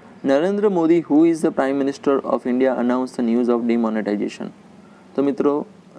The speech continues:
આમાં આવશે ડિસ્ક્રાઇબિંગ એક્શન. Best of luck, તો આવશે niceties. યાદ રાખજો, best of luck, thank you, sorry, એ બધામાં આવશે niceties. How much is this ટી વી set? Asked mister Dawal to mister Patel.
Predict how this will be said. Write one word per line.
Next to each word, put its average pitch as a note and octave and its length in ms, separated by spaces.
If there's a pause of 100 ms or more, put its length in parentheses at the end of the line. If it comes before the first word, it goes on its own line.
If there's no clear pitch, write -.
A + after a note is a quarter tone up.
આમાં B2+ 240
આવશે B2+ 180
ડિસ્ક્રાઇબિંગ B2 540
એક્શન. C3 360 (800)
Best C#3+ 280
of D3+ 160
luck, D#3 180 (640)
તો A2+ 60
આવશે A2+ 300
niceties. C3 460 (420)
યાદ B2 200
રાખજો, C#3 240
best A#2+ 300
of C3 60
luck, B2 200 (160)
thank A#2+ 300
you, B2 80
sorry, A#2+ 600
એ - 20
બધામાં A#2 340
આવશે A2 200 (680)
niceties. - 440 (540)
How F3+ 240
much F3+ 120
is E3+ 120
this D#3 560 (160)
ટી C3+ 120
વી D3 240 (600)
set? B2 180 (1000)
Asked D#3 360
mister B2+ 240
Dawal A#2+ 280 (100)
to B2+ 40 (260)
mister A#2 280
Patel. - 220